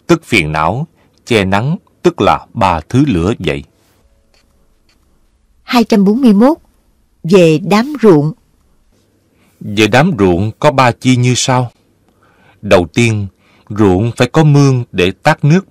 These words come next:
Speaker 1: vào. Bậc hành giả tu tập cũng như đám ruộng vậy. Phải cần có mương nước, tức là pháp để thực hành, để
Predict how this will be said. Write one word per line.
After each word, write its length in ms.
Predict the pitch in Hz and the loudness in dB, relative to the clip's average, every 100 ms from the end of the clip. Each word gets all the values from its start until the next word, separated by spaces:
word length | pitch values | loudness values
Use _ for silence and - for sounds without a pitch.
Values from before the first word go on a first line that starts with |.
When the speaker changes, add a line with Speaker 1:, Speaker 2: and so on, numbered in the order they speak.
| 92 | -2
Speaker 1:
vào. 240 | 80 67 _ _ _ _ _ _ _ - | -2 -2 _ _ _ _ _ _ _ -4
Bậc 220 | 117 - | -4 -2
hành 240 | 123 113 | -4 -2
giả 300 | 104 92 113 160 | 0 0 0 0
tu 160 | 180 170 - | 0 0 0
tập 140 | 101 - _ _ _ | -2 -4 _ _ _
cũng 280 | 110 98 147 | -4 -2 0
như 140 | 127 | 0
đám 260 | 107 113 160 104 | 0 -2 -2 -4
ruộng 240 | 80 82 | -4 -4
vậy. 240 | 82 78 90 - _ _ _ _ - | -6 -6 -8 -16 _ _ _ _ -4
Phải 120 | 127 | -4
cần 320 | - 107 82 | -2 -4 -2
có 140 | - | -2
mương 340 | 131 131 123 120 | 0 2 0 2
nước, 160 | 143 190 _ _ _ - | 2 0 _ _ _ -4
tức 240 | 180 - | -4 -2
là 160 | 95 71 | -2 -2
pháp 320 | - 131 156 - - | -2 -2 -2 -2 -6
để 120 | 95 | -4
thực 320 | - 104 - | -4 -6 -8
hành, 260 | - 82 65 _ _ _ _ _ | -8 -8 -10 _ _ _ _ _
để 200 | 120 107 | -4 -2